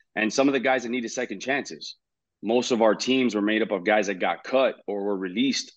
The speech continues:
from previous junior colleges or four-year institutions. And they just had that kind of dog mentality. And that's what we continue to do here at Bethune-Cookman with the guys that we do have currently on our roster. And we continue to bring in, uh, in our roster here at Bethune-Cookman.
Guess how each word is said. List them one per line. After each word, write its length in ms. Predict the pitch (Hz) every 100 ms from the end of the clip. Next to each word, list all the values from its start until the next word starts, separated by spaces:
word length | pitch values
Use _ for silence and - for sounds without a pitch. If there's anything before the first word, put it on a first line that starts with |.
| _
from 240 | 113 104 98
previous 440 | - 127 113 104
junior 280 | - 120 110
colleges 520 | - 104 101 92 92
or 80 | 92
four-year 400 | - 113 113 110
institutions. 840 | 110 - 92 139 151 110 98 - - - - -
And 340 | 117 110 110 98
they 120 | 113
just 180 | 117 -
had 260 | 113 107
that 200 | 107 98
kind 180 | - 104
of 80 | 87
dog 260 | 107 107 101
mentality. 640 | 98 82 104 110 104 101
And 140 | 92
that's 320 | 98 98 - - _ _ _ -
what 260 | 117 127
we 100 | 135
continue 440 | 127 120 131 123 107
to 100 | 101
do 180 | 117
here 180 | 107 110
at 60 | 92
Bethune-Cookman 720 | 95 - 104 107 123 110 98
with 160 | 92 85
the 60 | 90
guys 280 | 98 98
that 80 | 90
we 120 | 85
do 180 | 82 101
have 260 | 90 92 -
currently 280 | 101 92 92
on 100 | 87
our 120 | 85
roster. 380 | 98 123 - 117
And 120 | 98
we 60 |
continue 440 | 92 95 - 117 107
to 80 | 90
bring 240 | 95 90
in, 280 | 90 90 - -
uh, 160 | 92 90
in 100 | 98
our 120 | 92
roster 340 | 95 92 98
here 180 | 92 92
at 100 | 87
Bethune-Cookman. 580 | 87 92 80 90 85